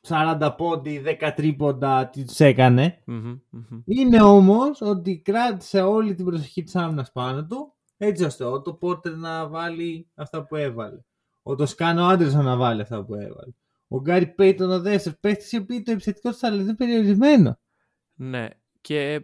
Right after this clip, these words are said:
Speaker 2: αναρωτιόμαστε, ας πούμε, ότι ένας Clay εκεί πέρα, εντάξει, αυτό ίσως θα οδηγούσε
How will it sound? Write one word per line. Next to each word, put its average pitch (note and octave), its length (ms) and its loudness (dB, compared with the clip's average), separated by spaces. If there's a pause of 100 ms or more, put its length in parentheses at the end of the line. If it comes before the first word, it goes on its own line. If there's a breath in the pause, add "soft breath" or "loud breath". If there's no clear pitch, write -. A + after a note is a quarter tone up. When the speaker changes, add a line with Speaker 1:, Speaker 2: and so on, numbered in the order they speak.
(1300)
Speaker 2:
αναρωτιόμαστε, F3 720 -2
ας D#3+ 120 -6
πούμε, A3+ 280 -6
ότι G#3 520 -8 (1040)
ένας G3+ 480 -4
Clay F#3+ 320 -4
εκεί - 180 -8
πέρα, F#3 540 -4 (1040)
εντάξει, D#3+ 320 -4
αυτό D3 300 -8
ίσως G#3 460 -8 (720)
θα - 200 -6
οδηγούσε D#3+ 640 -8